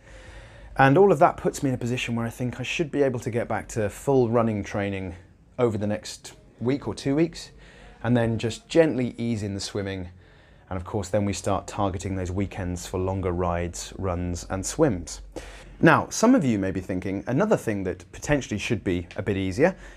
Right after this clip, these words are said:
is that my daughter is a year older than she was last time I did this. So presumably, it's not gonna be quite as tricky. Hmm,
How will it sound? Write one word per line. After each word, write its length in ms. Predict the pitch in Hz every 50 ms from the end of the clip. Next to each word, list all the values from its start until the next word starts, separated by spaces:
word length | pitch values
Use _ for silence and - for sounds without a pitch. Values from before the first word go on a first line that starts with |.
| - - -
is 180 | - 151 139 135
that 160 | 156 156 -
my 160 | 143 143 147
daughter 360 | 147 165 160 160 147 - -
is 280 | - - - 147 143 135
a 100 | - -
year 280 | 170 175 180 190 190 220
older 340 | 277 254 196 127 85 82 - - -
than 100 | - 101
she 140 | 98 - 117
was 380 | 95 90 92 82 - - - - - - - - - - - -
last 260 | - 92 82 82 - -
time 220 | - 92 82 80
I 60 | 85
did 140 | - 85 80
this. 360 | 78 73 - - - - - - - - - - - - -
So 500 | - - - - 110 104 104 101 98 92
presumably, 840 | 95 - 110 98 120 131 139 143 143 151 156 160 156 160 147 - - 53 - - - -
it's 120 | - -
not 120 | - - -
gonna 100 | 165 165
be 60 | 160
quite 200 | 160 - 196 185
as 100 | 180 -
tricky. 380 | - 208 190 - 104 82 - - - - - - - - - - - - - - - - - _ - - -
Hmm, 580 | - 214 190 170 139 120 101 90 82 78 76 90